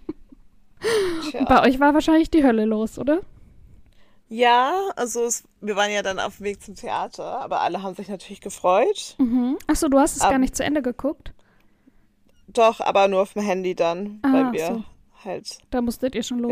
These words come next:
Speaker 1: Genau. Ja.
Speaker 2: Okay.
Speaker 1: Aber ich fand's halt so lustig, weil, also ich fand irgendwie,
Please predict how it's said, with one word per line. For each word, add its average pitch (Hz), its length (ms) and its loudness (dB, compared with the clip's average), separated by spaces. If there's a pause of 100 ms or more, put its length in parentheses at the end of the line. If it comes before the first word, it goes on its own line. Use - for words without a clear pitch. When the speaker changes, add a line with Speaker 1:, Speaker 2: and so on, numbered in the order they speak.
Speaker 1:
Genau. - 220 -6 (840)
Ja. 190 320 0 (240)
Speaker 2:
Okay. - 180 -16 (2000)
Speaker 1:
Aber 214 220 4
ich 247 100 -2
fand's 277 240 -6
halt 214 180 -2
so 220 100 -14
lustig, 247 460 -2
weil, 131 380 -2
also 202 200 -6
ich 202 140 -8
fand 233 200 -4
irgendwie, 226 380 -4